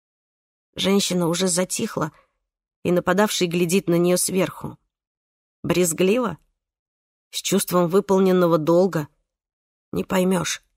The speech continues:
Собачка заходится в лае от бессильной ярости, сучит лапками по тротуару.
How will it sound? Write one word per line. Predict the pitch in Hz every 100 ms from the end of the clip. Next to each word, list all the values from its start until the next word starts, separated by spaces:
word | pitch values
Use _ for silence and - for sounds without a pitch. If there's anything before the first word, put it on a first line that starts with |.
| _ _ _ _ _ _
Собачка | - 220 196 247 269 -
заходится | 208 214 - 254 214 220 220
в | 208 190
лае | 208 269 269 214
от | 180
бессильной | 175 208 - 226 240 220 214
ярости, | 175 185 202 175 170 -
сучит | 160 214 - 262 269
лапками | - 220 220 - 214 208
по | 202
тротуару. | 196 196 - 196 180 160 143